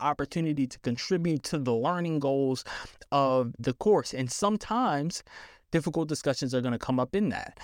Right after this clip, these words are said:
Um, I teach an education technology course in the summer, and one of the main questions that I ask is, uh, "How do you see this class working best for your learning goals? What is a topic that if we didn't cover in this class, you would be frustrated or disappointed?"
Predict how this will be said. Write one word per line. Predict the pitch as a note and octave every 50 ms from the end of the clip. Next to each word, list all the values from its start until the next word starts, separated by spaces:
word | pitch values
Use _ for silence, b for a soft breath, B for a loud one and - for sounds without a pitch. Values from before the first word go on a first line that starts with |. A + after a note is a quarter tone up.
| B B B B B B
Um, | - A#2+ A#2
I | A#2+ A#2
teach | - F#3+ F#3 -
an | D#3+ -
education | - D3 D#3 D3+ - - D#3+ - D3 C3+
technology | - C3+ A#2+ B2+ B2+ C#3 C#3+ B2+ A#2+ A#2+
course | - - C#3 B2+ - -
in | A#2+ G#2+
the | -
summer, | - - G3+ G#3 D#3 C3+ B2 B2
and | A#2 A#2+
one | B2 C3 B2+
of |
the | A#2+ B2+
main | B2+ C#3 D3+ D3
questions | - - D#3 D3 - C#3+ B2+
that | B2+ B2 A#2
I | A2
ask | - - B2+ C#3+ D3 C#3 - -
is, | B2+ A#2 A2+ A2+ A2+ - - B B B B B _ - -
uh, | C3+ B2 G2+ F#2 - - - _ -
"How | - - - E3+ E3 E3+ E3+ E3+ E3+ F3 F3
do | E3 C#3 D3
you | C#3+ C3 C3 D3 E3+ D#3+
see | - - - F3 D#3+ D3
this | B2+ C3 C3 - -
class | - - D3+ C3+ C3 B2+ B2 A#2 - - - _
working | B2+ C3 B2+ C3 C3+ B2 A#2+
best | A#2 B2+ B2 A#2+ -
for | - - G#2+
your | G#2 B2 D3 D3+ C#3
learning | B2 A#2 G#2+ F#2+ F#2+ G2 G2+
goals? | G#2+ G#2 - - C#3 - - - b b b b b _ _ B B B B _
What | C3+ E3+ G3
is | G#3+ G3+ E3+
a | E3 D#3
topic | - - E3+ D#3+ D3 - D#3 C3 B2
that | B2+ C3 C3 B2+
if | B2 - -
we | C3+ B2
didn't | A#2+ F3 G3 F3 E3
cover | - - D3+ C3 C3 A#2+
in | B2+ B2+
this | A#2+ A#2 A2+
class, | - - B2+ A#2+ A2 - -
you | C#3 C3+
would | B2 A#2
be | A2+ A#2+
frustrated | A2+ - - B2 A#2 - - B2+ A#2 G#2+ A2 G2+
or | G#2 G#2+
disappointed?" | A#3 - - A#2+ - - F#3 F3+ D3+ - - - - -